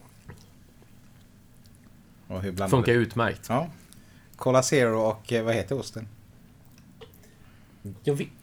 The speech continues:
Speaker 2: jag vet faktiskt inte vad den heter. Det är ju lite
Speaker 1: Vad var det det stod på paketet då? Eller på
Speaker 2: Eh,
Speaker 1: pappret?
Speaker 2: Moliterno är ju stället den kommer ifrån.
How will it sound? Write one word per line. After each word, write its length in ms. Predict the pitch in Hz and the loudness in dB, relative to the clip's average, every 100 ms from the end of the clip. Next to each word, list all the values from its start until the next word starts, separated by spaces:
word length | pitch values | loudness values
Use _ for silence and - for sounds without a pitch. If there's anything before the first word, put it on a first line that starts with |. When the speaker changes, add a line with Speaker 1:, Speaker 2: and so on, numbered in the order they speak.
| - - - - | -20 -20 -16 0
Speaker 2:
jag 160 | 120 | 2
vet 360 | 127 180 170 170 | 4 6 4 4
faktiskt 220 | 180 - | 0 4
inte 180 | 156 107 | 2 4
vad 120 | 98 | 4
den 160 | 92 92 | 2 -2
heter. 1000 | - - 151 92 82 - - 165 101 87 - | -6 -2 2 2 2 -2 0 2 2 -2 -6
Det 180 | 104 | -4
är 140 | 123 151 | 0 2
ju 160 | 143 143 | 0 0
lite 200 | 139 131 131 123 117 | 0 0 0 0 0
Speaker 1:
Vad 140 | 131 147 | 2 2
var 100 | 120 | 2
det 140 | 120 | 0
det 100 | 113 | -2
stod 500 | - - - 110 107 | -6 -6 -4 -4 -4
på 100 | 110 | -6
paketet 400 | 107 101 90 - | -6 -6 -8 -10
då? 60 | - - 117 | -16 -8 -4
Eller 140 | 117 | -2
på 200 | 113 107 | -2 -4
Speaker 2:
Eh, 160 | 107 104 | -6 -8
Speaker 1:
pappret? 500 | - 107 117 - - - - - - - - - | -8 -8 -8 -10 -20 -20 -20 -20 -20 -20 -2 6
Speaker 2:
Moliterno 1200 | 123 135 135 131 131 147 151 117 107 110 120 143 - - - - 185 - - - - - - - - - - - - - - | 6 8 6 4 4 4 6 6 6 6 4 2 -4 -20 -20 -18 -18 -20 -20 -20 -20 -20 -20 -20 -20 -20 -20 -20 -20 -16 -4
är 80 | 120 | 2
ju 140 | 123 104 | 4 4
stället 460 | - 117 90 85 | 4 4 4 0
den 140 | 92 90 | -2 -4
kommer 540 | - - 143 143 127 | -4 -2 0 2 2
ifrån. 140 | 117 | 2